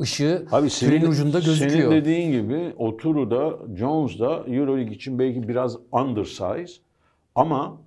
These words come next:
Speaker 2: enerjilerini ortaya koydukları zaman, atletizmlerini ortaya koydukları zaman onu bir yere kadar fazlasıyla telafi etmeyi
Speaker 1: Ya, aynen.
Speaker 2: başarıyorlar. E, savunma takımı olman lazım abi.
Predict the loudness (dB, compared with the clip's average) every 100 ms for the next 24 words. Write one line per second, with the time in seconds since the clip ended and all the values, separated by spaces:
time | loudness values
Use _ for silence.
0 | _ _ -16 -10 -6 -6 -4 -4 -2 -2
1 | -2 -2 -2 -2 -2 -6 -6 -8 -8 -6
2 | -6 -4 -2 -2 -4 -8 -8 -6 -4 -4
3 | -4 -6 -6 -4 -4 -4 -10 _ -4 -4
4 | -4 -4 -4 -4 -6 -8 -8 -12 -18 _
5 | _ _ _ _ _ _ -2 0 -2 -6
6 | -16 -6 -2 2 2 2 0 0 -2 -4
7 | -12 _ _ _ _ _ 0 2 0 0
8 | 2 2 0 2 2 2 0 -2 -2 -2
9 | -2 -2 0 2 2 0 -2 -8 -14 _
10 | _ -20 -20 _ -2 0 0 -2 -10 -20
11 | _ _ _ _ _ _ _ _ _ _
12 | _ -12 0 2 4 2 0 -2 -2 -2
13 | 0 0 0 0 -2 -2 -4 -8 -6 -8